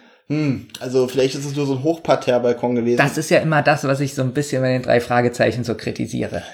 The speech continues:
Speaker 2: So
Speaker 1: Ja.
Speaker 2: dieses, es ist was angeblich ganz kompliziert und schwer. Es ist was ganz kompliziert und schwer. Und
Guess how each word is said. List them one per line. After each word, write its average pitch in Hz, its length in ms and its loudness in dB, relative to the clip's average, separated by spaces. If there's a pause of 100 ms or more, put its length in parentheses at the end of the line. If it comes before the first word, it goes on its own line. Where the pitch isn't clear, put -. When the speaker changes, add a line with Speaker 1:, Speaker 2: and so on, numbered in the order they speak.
Speaker 2:
So 120 140 0
Speaker 1:
Ja. 110 160 2
Speaker 2:
dieses, 113 440 2 (640)
es - 160 0
ist 151 340 0
was - 400 0 (300)
angeblich 131 840 0 (920)
ganz 139 280 2
kompliziert 160 760 -2
und 127 180 -4
schwer. 160 560 2 (260)
Es 131 120 -2
ist 147 160 0
was 143 180 4
ganz 156 220 2
kompliziert 151 540 2
und 139 160 0
schwer. 180 380 2 (680)
Und 147 640 2